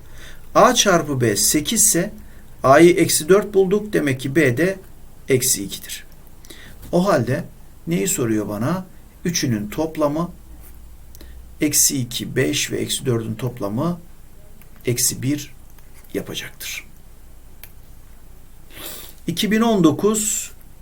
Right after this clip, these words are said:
Ö A B T arkadaşlar. Yine bakın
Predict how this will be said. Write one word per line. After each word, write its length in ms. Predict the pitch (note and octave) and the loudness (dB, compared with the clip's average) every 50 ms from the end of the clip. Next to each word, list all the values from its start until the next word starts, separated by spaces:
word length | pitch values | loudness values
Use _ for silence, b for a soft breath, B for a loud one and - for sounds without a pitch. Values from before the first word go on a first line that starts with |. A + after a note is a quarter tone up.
| - - - - | -20 -10 0 4
Ö 80 | D#3 C#3+ | 8 10
A 240 | C3+ C#3 C3+ B2+ A#2+ | 10 10 10 8 6
B 160 | A2+ G#2 - | 2 0 0
T 180 | - G2+ - - | -2 -8 -10 -10
arkadaşlar. 640 | - - - - B1+ D#2+ - - - F3 F#3+ G3 - - - - - - - - - - - - - - - - - - - - - - - - | -12 -12 -12 -12 -10 -6 -6 -4 -4 -4 -4 -6 -8 -12 -20 -20 -20 -20 -20 -20 -20 -20 -20 -20 -20 -20 -20 -20 -20 -20 -20 -20 -20 -18 -8 -2
Yine 300 | B2 C3+ G3+ G3 F3 - | 0 2 2 2 2 2
bakın 340 | A#2 G#2+ - E3 E3+ F3 | 2 0 2 0 -2 -2